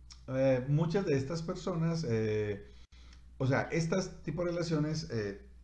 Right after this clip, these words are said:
son mucho más extensas que las relaciones fuertes en la vida de una persona. Es decir, uno está más en contacto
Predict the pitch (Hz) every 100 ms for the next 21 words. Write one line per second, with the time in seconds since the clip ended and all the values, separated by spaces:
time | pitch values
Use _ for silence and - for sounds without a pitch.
0 | - - - 127 120 120 127 143 147 139
1 | 139 139 156 160 - 139 110 - - -
2 | - 113 98 92 - - 101 87 - 90
3 | 95 92 - 196 156 - - - - -
4 | - 107 95 95 95 98 98 - - 87
5 | 104 123 147 110 113 117 110 113 110 123
6 | 135 - 135 - 147